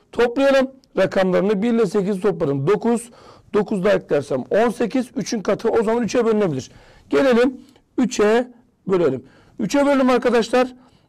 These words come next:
Üç defa altı, üç. Üç yüz altmış üç. Üç yüz altmış üç üçe bölünür. Buradan ne gelir? Yüz yirmi bir. Yüz yirmi bir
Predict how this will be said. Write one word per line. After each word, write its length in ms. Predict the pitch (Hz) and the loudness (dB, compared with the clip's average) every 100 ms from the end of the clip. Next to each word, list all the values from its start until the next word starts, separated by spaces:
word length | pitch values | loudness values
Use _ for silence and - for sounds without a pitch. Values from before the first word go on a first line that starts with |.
| _ - | _ -2
Üç 260 | 269 240 | -2 0
defa 440 | 262 214 226 233 247 - - _ _ - | -2 0 2 2 -2 -16 -20 _ _ 0
altı, 680 | 214 240 240 254 247 254 254 - _ _ _ | 2 2 2 2 4 2 -2 -20 _ _ _
üç. 300 | 214 190 - - | -4 -4 -4 -6
Üç 200 | 240 - | -6 -2
yüz 80 | 214 | 0
altmış 300 | 214 220 - | 0 -2 -8
üç. 260 | 185 - - - _ _ - | -10 -12 -20 -20 _ _ -10
Üç 160 | 185 | -8
yüz 80 | 185 | -2
altmış 260 | 240 240 - | -2 -2 -6
üç 180 | 240 202 | -6 -2
üçe 160 | 226 | 0
bölünür. 400 | 214 202 214 214 _ _ _ | 0 0 -2 -6 _ _ _
Buradan 260 | 196 220 226 | -2 0 2
ne 60 | |
gelir? 380 | 220 214 214 208 _ _ _ _ _ | 2 2 0 -4 _ _ _ _ _
Yüz 400 | - 156 196 165 | -8 -4 -2 -2
yirmi 260 | 180 180 151 | -2 0 -2
bir. 220 | 147 - _ _ _ _ | -4 -6 _ _ _ _
Yüz 260 | 170 202 196 | -4 -2 -2
yirmi 180 | 233 | -2
bir 260 | 240 240 240 | 0 0 -4